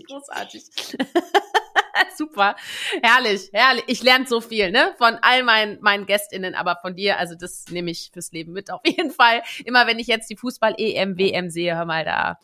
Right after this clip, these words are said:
Speaker 2: da kommt das Thema wieder rein. Du, dein Hashtag, äh,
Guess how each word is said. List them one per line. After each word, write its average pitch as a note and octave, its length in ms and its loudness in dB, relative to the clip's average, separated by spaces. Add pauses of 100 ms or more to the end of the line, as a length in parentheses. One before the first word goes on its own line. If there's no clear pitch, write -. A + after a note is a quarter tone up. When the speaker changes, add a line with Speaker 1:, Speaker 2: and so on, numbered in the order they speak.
(340)
Speaker 2:
da G3 140 4
kommt C4+ 240 2
das G#3+ 160 2
Thema G#3 280 0
wieder F#3 160 0
rein. E3+ 280 0 (600)
Du, A#3+ 240 0
dein B3+ 160 4
Hashtag, D4+ 500 2 (360)
äh, A3+ 280 6